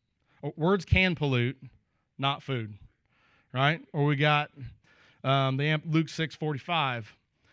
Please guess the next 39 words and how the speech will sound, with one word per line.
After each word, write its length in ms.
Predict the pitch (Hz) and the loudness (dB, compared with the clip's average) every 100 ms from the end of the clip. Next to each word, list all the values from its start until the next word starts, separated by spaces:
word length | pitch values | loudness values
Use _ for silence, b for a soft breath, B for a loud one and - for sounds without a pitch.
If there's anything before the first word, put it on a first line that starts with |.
| b b | b b
"The 140 | 151 | 2
intrinsically 600 | 151 - 196 202 202 202 | 2 2 2 2 0 -2
good 260 | 156 160 180 | 0 0 0
man 380 | 160 143 143 139 | 0 0 0 -2
produces 640 | 139 135 151 160 165 135 | -4 0 2 2 0 0
what 180 | 143 143 | 0 0
is 120 | 131 | -2
good 280 | 123 147 156 | 0 0 2
and 140 | 156 | -2
honorable 480 | 147 139 139 131 139 | -2 -2 -2 -2 0
and 80 | 131 | 0
moral 440 | 127 139 143 139 - | 2 2 0 -2 -2
out 220 | 131 143 | 0 0
of 80 | 123 | -2
the 80 | 123 | -2
good 260 | 131 147 | -2 -2
treasure 460 | - 147 139 117 120 | -2 -2 0 -2 -6
stored 320 | - 131 127 | -8 -6 -4
in 80 | 123 | -6
his 100 | 120 | -8
heart. 280 | 127 117 110 - b b b b b b b | -6 -8 -10 -20 b b b b b b b
And 140 | 156 147 | 0 2
the 140 | 151 | 2
intrinsically 580 | 139 - 185 170 156 151 | 2 2 2 2 0 0
evil 340 | 185 233 190 | 2 2 2
man 280 | 131 127 139 | 0 0 0
produces 480 | 135 143 151 - 131 | 0 0 0 0 -2
what 180 | 139 139 | -2 -2
is 140 | 131 | 0
wicked 380 | 147 202 143 135 | 0 -2 -2 -4
and 100 | 131 | -2
depraved 540 | 131 - 170 147 135 | -2 -2 0 0 0
out 80 | 135 | -2
of 60 | 131 | -4
the 120 | 143 | -2
evil 220 | 165 156 | -2 0
of 80 | 127 | -2
his 120 | 117 | -4
heart. 280 | 120 110 95 | -6 -6 -8